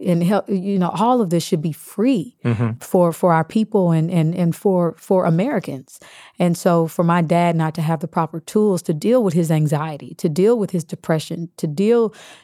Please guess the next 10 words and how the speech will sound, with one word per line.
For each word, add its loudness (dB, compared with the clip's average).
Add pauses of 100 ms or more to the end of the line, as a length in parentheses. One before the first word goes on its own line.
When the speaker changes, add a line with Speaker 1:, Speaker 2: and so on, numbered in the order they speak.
Speaker 1:
with, 0
with -2
whatever 2
mental 0
health -2
crises -2
he -2
was -2
going 2
through, 0